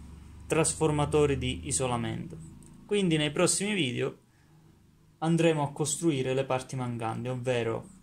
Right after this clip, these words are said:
il variac che è già fatto. Andrò soltanto a realizzare il ponte a diodi e a mettere tutto in un case adatto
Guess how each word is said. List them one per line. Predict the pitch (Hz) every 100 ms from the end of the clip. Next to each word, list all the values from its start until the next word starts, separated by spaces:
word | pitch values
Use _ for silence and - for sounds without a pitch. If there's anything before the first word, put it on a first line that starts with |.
| -
il | - 131
variac | 123 135 135 127 117 -
che | - 117 117 - - -
è | 131 117
già | 123 120
fatto. | 120 113 - 165 175 - _ _ _ _ _ -
Andrò | 202 196 175
soltanto | 139 156 151 175 156 143 131 131
a | 120 117 120 - - _ _ - _ _ _ _ _ _ _ _ _ _ - _ _
realizzare | - 147 151 143 143 160 127
il | 127
ponte | - 147 139
a | 196
diodi | 170 131 120 123 - -
e |
a | 170
mettere | 165 131 135 156 156
tutto | 147 135 123
in |
un | 127 131
case | 139 120 113 156
adatto | 143 110 - - 131 -